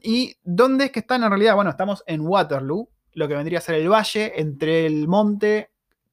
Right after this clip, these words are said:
que arriba todo está Waiunomata, y del otro lado está Normandale, creo, y el río Hutt. Nosotros estamos en la parte chata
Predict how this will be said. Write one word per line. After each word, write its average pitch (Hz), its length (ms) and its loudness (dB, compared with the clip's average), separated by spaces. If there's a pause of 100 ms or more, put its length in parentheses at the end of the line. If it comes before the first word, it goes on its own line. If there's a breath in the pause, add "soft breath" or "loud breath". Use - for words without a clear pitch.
(160)
que 156 100 -2
arriba 175 300 2
todo 190 140 0
está 180 240 2
Waiunomata, 170 1120 2 (100)
y 165 140 -4
del 156 120 -2
otro 180 200 -4
lado 185 220 2
está 165 220 -4
Normandale, 208 680 0
creo, 202 240 -2
y 175 100 2
el 147 100 0
río 165 240 2
Hutt. 220 380 0
Nosotros 175 280 -6
estamos 175 220 -2
en 165 80 -4
la 151 60 -2
parte 165 320 0
chata 139 500 -2